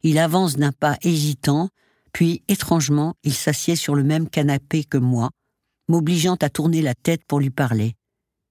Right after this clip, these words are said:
Il sourit, mais ne dit rien. Je ne suis plus tellement sûre de ce que je m'apprête à faire tout à coup.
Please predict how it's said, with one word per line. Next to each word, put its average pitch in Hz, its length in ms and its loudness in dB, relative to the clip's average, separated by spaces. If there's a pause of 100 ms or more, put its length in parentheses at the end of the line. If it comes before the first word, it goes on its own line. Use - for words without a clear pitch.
(280)
Il 156 140 2
sourit, 175 600 -2
mais 165 80 2
ne 160 120 0
dit 147 160 -2
rien. 107 360 -2 (1120)
Je 165 100 0
ne 165 80 4
suis - 200 -4
plus - 220 -6
tellement 165 380 0
sûre 185 380 -4
de 139 140 -2
ce - 180 -8
que 147 140 -4
je 139 140 0
m'apprête 139 520 -2
à 120 80 0
faire - 480 -4
tout - 180 -18
à 113 100 0
coup. - 240 -10